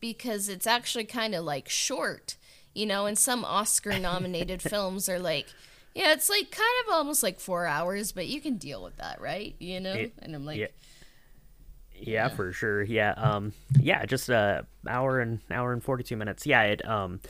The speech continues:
Speaker 2: has a really nice pacing to it, and, you know, we kinda talked through the story there a little bit, but there's, there's a lot of layers and things that are, that are going on, so it, it definitely used all of that time. It didn't feel like there was any, uh, sort of, sort of dead time, and, you know, that's often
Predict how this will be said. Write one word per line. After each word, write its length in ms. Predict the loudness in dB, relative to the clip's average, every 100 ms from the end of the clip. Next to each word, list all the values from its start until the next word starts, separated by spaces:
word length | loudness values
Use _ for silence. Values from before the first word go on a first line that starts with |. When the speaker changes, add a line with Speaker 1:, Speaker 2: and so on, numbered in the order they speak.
| -18 2
Speaker 2:
has 160 | 4
a 60 | 6
really 180 | 6 6
nice 220 | 4 0
pacing 400 | -4 -4 -2 -2
to 200 | 0 2
it, 200 | 2 2
and, 280 | -2 -2 -4
you 80 | -2
know, 80 | -2
we 80 |
kinda 180 | 0 0
talked 220 | 0 -2 -2
through 140 | -4
the 140 | -2 -2
story 280 | -2 -2
there 240 | 0 -2 -4 -10 -18 -8 4
a 60 |
little 180 | 8 8
bit, 220 | 6 -2
but 100 | 0
there's, 360 | 2 2 0 -2
there's 220 | 0 2
a 40 |
lot 180 | 4 4
of 100 | 4
layers 500 | 4 2 2 2 -2
and 140 | -4 -4
things 360 | -4 -4 -4
that 100 | 0
are, 180 | 0 0 -6 -18 4
that 120 | 6
are 60 | 6
going 280 | 4 0 0
on, 240 | -2 -2
so 200 | 0 0
it, 220 | 2 0 0
it 100 | 2
definitely 340 | 2 2 0
used 320 | 0 -2 0
all 140 | 2 2
of 80 | 0
that 160 | -4
time. 260 | -4 -4 -4
It 60 |
didn't 200 | -2 -4 -4
feel 160 | -4
like 180 | -4 -4
there 120 | -4
was 180 | -4 -6
any, 260 | -6 -8 -10 -18 -20 -8 -2
uh, 180 | 0
sort 220 | 0 0 2
of, 260 | 0 -4 -6 -2
sort 200 | 2 2
of 100 | 2
dead 220 | -2 -2
time, 300 | 2 2 2
and, 140 | -2 -6 -10 -14 -2
you 80 | 4
know, 80 | 6
that's 180 | 8
often 440 | 8 8 6 0